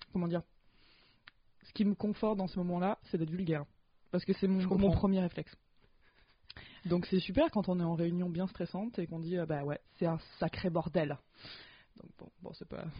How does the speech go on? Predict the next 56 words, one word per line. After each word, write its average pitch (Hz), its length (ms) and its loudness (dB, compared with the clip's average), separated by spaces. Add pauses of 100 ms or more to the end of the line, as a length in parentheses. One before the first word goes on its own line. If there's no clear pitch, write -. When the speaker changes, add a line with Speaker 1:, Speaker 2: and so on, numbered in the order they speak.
(160)
Speaker 1:
ce - 40 -16
serait - 140 -14
pas - 80 -10
la 165 80 -6
première 165 240 -6
fois, 170 80 -2
pas 170 100 -10
la 156 80 -8
dernière 160 260 -8
fois 175 120 -6
que 170 120 -6
je 156 120 -8
sors - 160 -14
quelque - 160 -2
chose - 180 -4
comme - 140 -8 (180)
ça, 190 120 -4
mais 170 120 -2
bon, 151 100 -6 (560)
c'est, 190 140 0
c'est, 202 280 4
c'est - 120 -2
pas 220 140 2
très - 180 0
pro, 247 320 2
on 196 100 -6
va 180 120 0
dire 180 200 -6
ça 190 120 -6
comme 190 160 -6
ça. - 280 -6
Mais, 175 400 -4
euh, 170 280 2
après, 226 680 -4 (380)
c'est 208 100 4
vrai 202 200 0
que 175 280 -4
pour 160 200 -12
moi, 170 340 -6 (260)
si - 180 -10
on 165 100 -4
revient, 160 320 -6 (140)
euh, 151 260 -10 (240)
à 160 80 -4
ma 156 120 -2
définition 156 400 -6
en - 20 -6
tout - 100 -16
cas 160 140 -4
de, 147 360 -6
de - 100 -12
tout 160 120 -16
ce - 80 -14
qui 156 140 -10
est - 80 -8
émotion, 156 480 -8